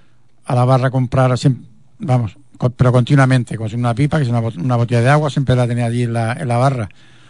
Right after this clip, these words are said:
Claro, pues la, la veía cría y el chico estaba trabajando conmigo y me dice, "Mira, mira el que quiere", bueno, para despacharla enseguida. Pero claro, mm, la vi tan insistentemente, tan insistentemente, y digo, "Bueno", digo, "no sé ni cómo se llama".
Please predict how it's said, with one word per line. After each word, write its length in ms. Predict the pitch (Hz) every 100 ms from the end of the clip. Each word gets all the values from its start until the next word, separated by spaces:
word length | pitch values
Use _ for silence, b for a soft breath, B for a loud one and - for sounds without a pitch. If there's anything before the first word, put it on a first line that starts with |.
| b b b b b
Claro, 400 | - 127 117 131 - - - - - 131
pues 140 | 131
la, 120 | 131
la 280 | 135 120 123
veía 260 | 120 127 123
cría 420 | 127 151 151 190 - B B B B B B B _ -
y 520 | 139 123 123 123 120
el 100 | 113
chico 200 | - 123
estaba 220 | 120 123
trabajando 340 | 123 120 127 120
conmigo 300 | 120 131 139
y 40 |
me 80 | 127
dice, 120 | 120
"Mira, 260 | 135 175 180
mira 180 | 175 185
el 40 |
que 120 | 175
quiere", 200 | 156 185 139
bueno, 240 | 135 143 - 208
para 80 | -
despacharla 400 | 107 110 - 127 123
enseguida. 480 | 117 127 131 113 - b b b b b b b b -
Pero 140 | 123
claro, 320 | 120 143 143 - - -
mm, 280 | 131 120
la 120 | 117 123
vi 160 | 139
tan 140 | 151 160
insistentemente, 880 | 147 151 139 151 147 147 156 147 147
tan 180 | 151 147
insistentemente, 840 | 127 - 143 147 151 151 156 175 233 - _ _ _
y 80 | -
digo, 160 | 120 113
"Bueno", 160 | 147
digo, 160 | 170 123
"no 100 | 117
sé 140 | 120
ni 100 | 139
cómo 180 | 135 127
se 120 | 113
llama". 320 | 107 143 196